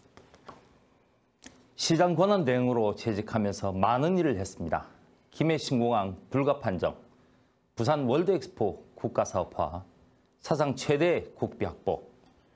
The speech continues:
정말 많은 성과를 거둬냈습니다. 그랬던 제가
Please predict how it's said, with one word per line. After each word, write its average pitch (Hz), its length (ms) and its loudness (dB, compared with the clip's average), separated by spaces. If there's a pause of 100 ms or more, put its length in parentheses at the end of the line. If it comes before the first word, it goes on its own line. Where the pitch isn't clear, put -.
(1080)
정말 196 360 2
많은 160 240 2
성과를 127 640 0
거둬냈습니다. 85 720 -4 (2500)
그랬던 160 400 0
제가 107 520 -2